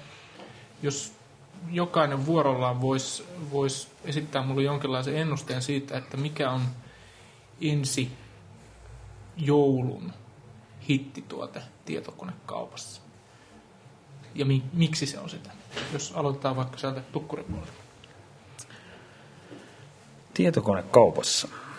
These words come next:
Speaker 1: No
Speaker 2: Uskoisin
Speaker 1: laajennetaan vähän, pannaan sitten vaikka, että, että tuota
Speaker 2: No ei tarvitse
Speaker 1: tietokone-,
Speaker 2: laajentaa,
Speaker 1: no,
Speaker 2: vastataan
Speaker 1: okei.
Speaker 2: tähän kysymykseen.
Speaker 1: Okei.
Speaker 2: Joo, tota, mä uskoisin kuule, että nämä, nämä, niin kuin nämä multimediacentterit, ne on, ne on nyt niin kuin, ne on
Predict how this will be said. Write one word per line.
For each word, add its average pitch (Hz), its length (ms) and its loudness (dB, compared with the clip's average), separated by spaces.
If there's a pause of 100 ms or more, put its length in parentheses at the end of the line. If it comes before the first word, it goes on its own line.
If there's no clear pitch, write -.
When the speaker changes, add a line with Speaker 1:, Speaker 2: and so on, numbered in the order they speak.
(560)
Speaker 1:
No 220 140 -4
Speaker 2:
Uskoisin 165 400 4
Speaker 1:
laajennetaan 139 600 4
vähän, 135 240 2
pannaan 127 360 -2
sitten - 280 -8
vaikka, 123 360 -4
että, - 340 -8 (100)
että - 240 -10 (140)
tuota 139 400 -4 (1000)
Speaker 2:
No 147 120 12
ei 208 60 10
tarvitse 220 80 12
Speaker 1:
tietokone-, 190 220 12
Speaker 2:
laajentaa, 143 300 12
Speaker 1:
no, 175 80 8
Speaker 2:
vastataan 214 300 6
Speaker 1:
okei. 214 80 6
Speaker 2:
tähän 196 220 8
kysymykseen. 101 440 0
Speaker 1:
Okei. 117 140 0
Speaker 2:
Joo, 101 180 2 (200)
tota, 80 240 2 (120)
mä - 140 0
uskoisin 214 320 2
kuule, 196 260 8
että 160 160 4
nämä, 156 220 6 (100)
nämä, 170 200 4
niin 160 140 2
kuin 165 160 6
nämä 151 160 6
multimediacentterit, 127 1700 4 (440)
ne 123 120 0
on, 117 160 0
ne 127 60 6
on 120 100 4
nyt 131 200 4
niin 110 140 4
kuin, 113 120 4
ne 117 60 4
on 110 240 0